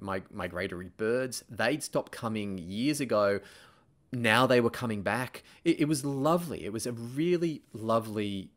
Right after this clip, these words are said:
place to, to be. But of course, the problem was there was no people and there wasn't any real reason for people to be there. Now, the thing to keep in mind about China's ghost cities is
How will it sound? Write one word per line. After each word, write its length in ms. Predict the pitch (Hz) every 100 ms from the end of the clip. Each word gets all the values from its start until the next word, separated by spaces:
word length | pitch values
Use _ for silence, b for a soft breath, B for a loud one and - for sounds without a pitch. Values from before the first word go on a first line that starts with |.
| _ -
place 600 | - 107 98 98 - -
to, 340 | 113 95 -
to 140 | -
be. 400 | 92 101 95 87 - b b b
But 80 | 120
of 80 |
course, 220 | - 120 113
the 80 |
problem 280 | - 107 104
was 180 | 92 92
there 100 | 98
was 160 | 90 92
no 140 | 87
people 420 | - 175 180 92
and 80 | 92
there 80 | 98
wasn't 240 | 101 98
any 160 | 92 92
real 340 | 92 95 92
reason 360 | 90 92 90 95
for 100 | -
people 380 | - 95 - 92
to 100 | -
be 280 | 90 127 156
there. 280 | - - - b b b
Now, 140 | 117 113
the 100 | 123
thing 160 | 175
to 80 | 165
keep 200 | 156 139
in 80 | 113
mind 300 | 101 101 101
about 220 | 92 90
China's 340 | - 92 82
ghost 320 | - 95 95 -
cities 460 | 87 69 - -
is 260 | 120 104